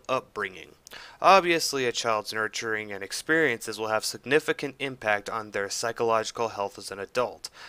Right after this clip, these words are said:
The behaviors they observe and then emulate from their caregivers will be indicative to their behaviors they exhibit later on in life due to the consequences, assimilation, and learning that results. The key here is the child's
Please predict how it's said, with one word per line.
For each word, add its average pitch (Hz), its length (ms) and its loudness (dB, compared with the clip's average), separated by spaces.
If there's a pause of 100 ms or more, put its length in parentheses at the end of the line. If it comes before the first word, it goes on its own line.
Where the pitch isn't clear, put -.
(160)
The 120 100 -2
behaviors 185 600 2
they 175 100 2
observe 117 640 2
and 113 140 -8
then 113 280 0
emulate 123 480 2
from 113 200 -8
their 110 100 -2
caregivers 113 720 2 (240)
will 190 120 -2
be 196 140 0
indicative 120 680 0
to 135 120 -4
their 135 120 0
behaviors 117 520 -2
they 113 140 2
exhibit 113 520 0
later 110 300 2
on 120 140 2
in 135 100 -2
life 104 320 0 (220)
due 131 100 -2
to 131 100 2
the 120 120 0
consequences, 165 960 -2
assimilation, 123 800 0 (300)
and 131 200 0
learning 120 540 2
that 98 220 0
results. 113 640 2 (1500)
The 151 80 0
key 240 260 2
here 160 340 6
is 127 140 2
the - 100 -6
child's 127 540 4